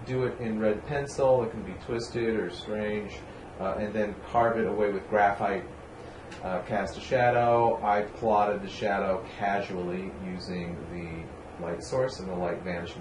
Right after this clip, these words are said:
point, uh, and triangulating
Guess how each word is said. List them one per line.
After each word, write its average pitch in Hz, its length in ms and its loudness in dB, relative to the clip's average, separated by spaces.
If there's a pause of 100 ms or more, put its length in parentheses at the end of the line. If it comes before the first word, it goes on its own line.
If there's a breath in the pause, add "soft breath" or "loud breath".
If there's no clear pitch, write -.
(140)
point, - 260 -10 (960 loud breath)
uh, 82 40 -6
and 82 200 -6
triangulating 80 880 -4